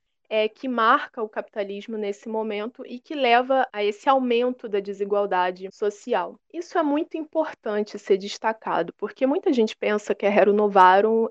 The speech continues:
é só uma resposta ao socialismo e ao Manifesto Comunista que foi publicado em mil oitocentos e quarenta e oito, quando na prática isso não é verdade, porque o Papa também critica o capitalismo,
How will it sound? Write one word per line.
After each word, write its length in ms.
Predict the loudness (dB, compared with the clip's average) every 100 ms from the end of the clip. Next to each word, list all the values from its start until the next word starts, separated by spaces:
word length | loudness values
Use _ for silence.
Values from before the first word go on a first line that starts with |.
| -4
é 100 | -6
só 180 | 0 2
uma 140 | 2
resposta 840 | 0 -4 -2 4 4 4 -2 -2 0
ao 120 | -2
socialismo 800 | -4 -6 -2 -2 -2 -4 -8 -4
e 60 | -2
ao 100 | 0
Manifesto 640 | -2 -2 0 0 0 -8
Comunista 600 | -14 -8 -6 -6 -8 -12
que 80 | -8
foi 140 | -10
publicado 580 | -8 -12 -6 0 2 2
em 40 |
mil 100 | -4
oitocentos 320 | -6 -8 -16
e 40 | -8
quarenta 440 | -2 0 -2 -4
e 40 | -2
oito, 440 | -2 -4 -10 _ _ _ _ _ _ -6
quando 200 | -4 2
na 140 | 2
prática 460 | 4 2 2 -4 -14
isso 200 | -12 -4
não 140 | 2
é 120 | 4
verdade, 580 | 4 0 -2 -6 -6 -10
porque 260 | -18 -14 -6
o 40 |
Papa 300 | 0 0 -2
também 500 | -6 -8 -6 -6 -6
critica 460 | -8 -14 -16 -12 -12
o 40 |
capitalismo, 840 | -10 -10 -10 -10 -12 -16 -20 -20